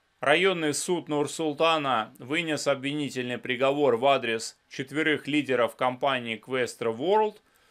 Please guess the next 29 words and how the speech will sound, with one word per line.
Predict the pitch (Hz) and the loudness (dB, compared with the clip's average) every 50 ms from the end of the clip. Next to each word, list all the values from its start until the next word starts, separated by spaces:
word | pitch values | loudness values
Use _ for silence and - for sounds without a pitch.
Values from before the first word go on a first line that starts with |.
| _ _ _ _ _ _ _ _ _ _ _ | _ _ _ _ _ _ _ _ _ _ _
некоторые | - 139 151 185 202 196 196 190 190 185 175 165 170 165 165 160 160 151 160 | -6 0 2 2 4 4 2 -2 0 0 0 2 4 4 4 4 2 0 -2
стали | 151 - - - 151 151 143 139 | -6 -4 2 4 4 4 4 2
писать | 135 - 131 131 - - 160 170 175 156 151 | 0 -2 -6 -4 -2 2 2 2 2 2 -2
и | 147 | -6
спрашивать, | 135 - - - 151 160 165 160 - - 165 151 143 - | -8 -8 -6 -2 0 0 0 0 -2 -2 -2 -2 -2 0
а | 139 131 | -2 -2
куда | - - 139 135 147 165 170 151 | -2 -2 -4 0 0 2 2 2
можно | 135 135 143 143 117 120 135 135 127 | 0 0 0 0 0 -2 -2 -2 -2
обратиться. | 120 117 123 127 123 - 143 139 127 - - - 113 98 92 123 - _ _ _ - | 0 0 0 0 0 -2 -4 -6 -6 -6 -8 -6 -6 -6 -6 -10 -14 _ _ _ -6
Типа, | 131 143 143 - 156 135 131 127 127 | -6 -4 0 2 2 2 2 0 -4
мы | 135 131 127 | -6 -8 -6
тоже | 113 - 151 160 147 135 139 - | -2 0 0 0 0 0 -4 -2
хотим | - 117 113 - 135 143 151 135 | -2 -2 -2 -2 -2 -6 -4 -4
подать | - 123 113 117 139 139 139 131 | -2 -2 -2 0 2 0 0 0
заявление. | 123 131 123 135 127 117 120 113 107 104 101 95 92 95 | -4 -6 -6 -4 -4 -4 -4 -6 -6 -4 -4 -6 -6 -6
Ну | 104 139 185 214 | -6 -6 -4 -2
вот, | 185 185 180 185 - _ _ - - _ _ | 0 -2 -2 -2 -6 _ _ -20 -20 _ _
судя | - - - 175 175 170 151 156 147 | -12 -8 -4 -2 -2 0 2 2 2
по | 143 - - 151 156 151 143 131 120 127 127 | 2 0 0 4 4 6 6 4 2 -2 -6
информации, | 131 127 123 - 143 147 151 151 147 143 127 - - - 120 | -8 -4 0 4 4 4 4 4 4 2 2 0 -2 -6 -4
которую | 110 - 117 113 - 139 131 123 120 110 | -2 0 -2 0 0 -2 -2 -2 -4 -4
вы | 101 117 127 | -6 -6 -4
видите | 120 131 131 117 110 110 101 92 - 110 104 101 101 | -2 -2 -2 -2 -2 -6 -8 -8 -6 -6 -6 -6 -4
в | 98 120 | -2 0
этой | 131 131 - - 113 104 | 0 0 2 0 -4 -4
статье, | 101 - - 131 127 - - 196 208 214 226 226 226 _ _ - | -4 -4 -2 -2 -2 -2 -2 0 2 2 0 0 -4 _ _ -12
обращаться | 123 110 101 120 - - - - 185 170 160 151 - - 143 131 | -10 -6 -2 0 -2 0 2 4 6 6 6 4 0 -4 -6 -4
нужно | 139 147 147 135 117 104 120 120 113 | -4 -2 -4 -4 -4 -4 -2 -2 -2
либо | 113 123 143 147 139 117 120 110 104 101 95 | 0 0 0 0 0 2 4 4 4 4 2